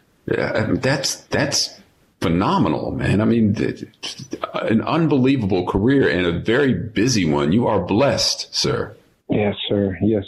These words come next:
Speaker 2: sir. Amen to that. Um, I have to say, getting back to your foodie situation,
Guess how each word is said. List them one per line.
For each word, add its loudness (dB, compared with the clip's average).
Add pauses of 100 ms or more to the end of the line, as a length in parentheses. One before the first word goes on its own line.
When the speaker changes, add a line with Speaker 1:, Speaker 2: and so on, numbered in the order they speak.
Speaker 2:
sir. 2
Amen 2
to 0
that. 0 (120)
Um, 2 (160)
I 2
have 0
to -2 (120)
say, 2 (220)
getting 4
back 0
to 0
your 2 (140)
foodie 2
situation, 0